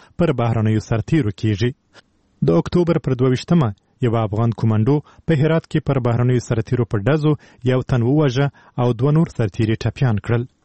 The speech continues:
د نیویارک ټایمز رسپانې په حواله د افغان پوځیانو لخوا پر بهرنیو سرتیرو حملې په افغانستان کې د ائتلافي ځواکونو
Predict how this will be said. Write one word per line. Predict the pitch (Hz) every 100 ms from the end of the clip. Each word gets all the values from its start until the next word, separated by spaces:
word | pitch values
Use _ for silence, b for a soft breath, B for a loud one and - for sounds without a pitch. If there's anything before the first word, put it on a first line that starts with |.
| B B B 131
د | 156 165
نیویارک | 156 147
ټایمز | - 156
رسپانې | 135 135 - 135 131
په | 117
حواله | 117 123
د | 123
افغان | 117 104 117 117
پوځیانو | 110 104 113 110
لخوا | 101 139 151 - B B
پر | 160 151
بهرنیو | 143 139 147 160 -
سرتیرو | 131 - 156 139
حملې | 110 131 151 151 95 _
په | 117
افغانستان | 113 110 - 120
کې | -
د | 110
ائتلافي | 110 113 104 - 107
ځواکونو | 110 101 120